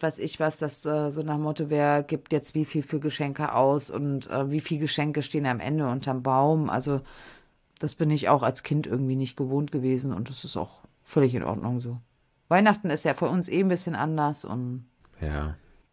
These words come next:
Speaker 1: und wir sind ja dieses Jahr Weihnachten gar nicht da.
Speaker 2: Ach stimmt, ihr seid im Wellness-Hotel, wa?
Speaker 1: Das erste Mal sind wir Weihnachten nicht zu Hause, ja. Und das wird tatsächlich in der Hinsicht ein bisschen un-, ungewohnt für mich. Das habe ich jetzt grad die Tage, ist mir das durch den Kopf gegangen, weil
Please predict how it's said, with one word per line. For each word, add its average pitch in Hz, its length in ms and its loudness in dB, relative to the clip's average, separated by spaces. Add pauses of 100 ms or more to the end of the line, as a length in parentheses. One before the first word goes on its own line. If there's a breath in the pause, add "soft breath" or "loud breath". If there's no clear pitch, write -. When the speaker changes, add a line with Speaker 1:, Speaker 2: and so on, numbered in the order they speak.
Speaker 1:
und 180 140 4
wir 202 80 10
sind 247 100 6
ja 220 80 8
dieses 226 140 2
Jahr 233 100 4
Weihnachten 208 320 4
gar 202 140 8
nicht 214 180 2
da. 220 220 -2 (560)
Speaker 2:
Ach 90 120 -2
stimmt, - 240 -4
ihr 87 100 2
seid 85 180 2
im 85 140 2
Wellness-Hotel, 87 600 2
wa? 87 160 -2 (220)
Speaker 1:
Das - 120 -16
erste 156 340 0
Mal 156 200 4
sind 165 120 2
wir 156 100 2
Weihnachten 156 380 0
nicht 175 180 -2
zu 190 160 -2
Hause, 202 300 0
ja. 143 220 0 (1120 loud breath)
Und 208 140 8
das 240 160 6
wird 277 160 4
tatsächlich 254 400 4
in 208 100 2
der 208 140 6
Hinsicht 226 280 0
ein 220 60 2
bisschen 202 240 -2
un-, 143 120 -2
ungewohnt 262 640 2
für 247 120 -4
mich. 254 220 0
Das - 120 -6
habe 226 80 2
ich 214 100 -4
jetzt 208 240 -2
grad 233 200 -2
die 220 60 -4
Tage, 226 220 2
ist 247 120 0
mir 254 60 0
das 226 120 -2
durch 247 140 -2
den 233 80 -4
Kopf 247 240 2
gegangen, 226 400 2
weil 196 260 8